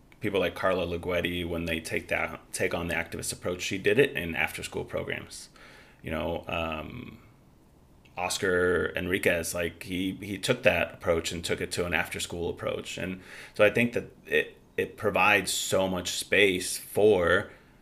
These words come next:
you know, which is very, very scary, right? To say, like, "Well, if you wanna put the E in P E and you wanna do all these critical inquiry approaches and you wanna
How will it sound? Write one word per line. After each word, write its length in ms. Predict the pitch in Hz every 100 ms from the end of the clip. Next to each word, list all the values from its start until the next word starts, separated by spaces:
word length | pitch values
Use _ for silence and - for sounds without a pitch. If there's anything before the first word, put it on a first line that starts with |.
| _ _ _
you 100 | -
know, 40 | -
which 300 | - 113 120
is 320 | 120 98 - - -
very, 560 | 104 87 113 117 113
very 320 | 104 95 90
scary, 640 | 87 - 87 82 80 - - -
right? 340 | 90 92 - - -
To 140 | -
say, 320 | 92 104 95 87
like, 340 | 85 85 - - -
"Well, 120 | 95
if 100 | 92
you 100 | 110
wanna 180 | 117 110
put 220 | 113 104
the 100 | -
E 340 | 78 98 101 90
in 140 | 95
P 140 | 92 95
E 560 | - 92 95 123 131 - - - -
and 100 | 95
you 100 | 95
wanna 220 | 98 95
do 260 | 85 95 95
all 140 | 92
these 240 | 92 87
critical 380 | - 101 92 90
inquiry 400 | 87 90 92 90
approaches 680 | 85 - 95 - 95 92 92
and 100 | 90
you 120 | 92
wanna 400 | 92 90 90 87